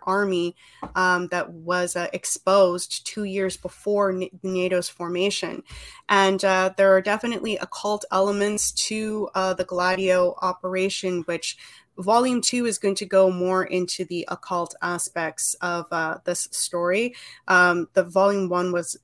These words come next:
focusing much more on, like, just having a geopolitical kind of grounding before going into that, because it can be quite confusing, um, and, uh, disorienting if you don't have that. But,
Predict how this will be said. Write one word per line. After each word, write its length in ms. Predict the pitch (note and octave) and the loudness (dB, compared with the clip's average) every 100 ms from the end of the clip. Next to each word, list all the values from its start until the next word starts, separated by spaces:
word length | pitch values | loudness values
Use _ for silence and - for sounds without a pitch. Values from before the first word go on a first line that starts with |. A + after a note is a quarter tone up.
| _ | _
focusing 560 | - F#3 F#3 - F#3 F3 | -2 -2 -2 -4 -2 -2
much 260 | E3+ - | -4 -6
more 340 | F#3 F3+ F3 - | -4 -2 -2 -4
on, 160 | F3 | -4
like, 240 | E3+ E3 - | -4 -8 -10
just 160 | F3 - | -12 -6
having 320 | F#3 F#3 F3 | -4 -2 -2
a 100 | E3+ - | -4 -8
geopolitical 1080 | F3 F3 _ F3+ F3 F3 - F3 E3 D#3+ - - | -6 -6 _ -2 -2 -2 0 0 0 -4 -10 -14
kind 280 | - E3+ E3 | -8 -6 -4
of 160 | D#3 _ _ | -6 _ _
grounding 720 | E3+ E3+ F3 G3 A3+ A#3 B3 - _ | -4 0 2 0 0 -2 -4 -8 _
before 640 | F#3 - F#3+ F3+ F3 F3 - - F3 | -14 -4 4 6 4 2 -6 -12 -4
going 320 | F3 F3+ D#3+ | 0 0 -2
into 320 | E3+ F3 F#3+ F#3 | -4 -4 -4 4
that, 260 | G3 F#3+ | 4 4
because 520 | F3+ - D#3 D3+ - - | -2 -6 -4 -4 -6 -8
it 100 | - | -10
can 160 | F3 | -8
be 300 | D#3+ E3+ E3 _ - - _ | -6 -4 -6 _ -20 -20 _
quite 340 | - E3+ - | -4 -4 -4
confusing, 760 | - F3 - F3+ F#3 F#3 F3+ E3+ - - _ - | -8 -12 -8 -4 0 0 0 -2 -10 -20 _ 0
um, 640 | F3 E3+ E3+ E3 E3 E3 - | 2 4 2 0 -2 -4 -4
and, 380 | F3 F3 E3+ F3 | -4 -2 -4 -4
uh, 360 | E3 D#3+ D#3+ | -2 -2 -4
disorienting 920 | D#3 F#3 - E3+ F3+ G3 G3+ A3+ A3+ - | -4 -6 -4 -4 -2 -2 -2 -4 -4 -4
if 160 | F#3 | -8
you 100 | F#3 | -8
don't 260 | E3+ F3 F3+ | -4 -4 -4
have 220 | F3+ F#3 - | -2 -2 4
that. 300 | B3 C4 - _ - _ | 4 4 2 _ -20 _
But, 340 | - G3 F#3+ | 6 8 8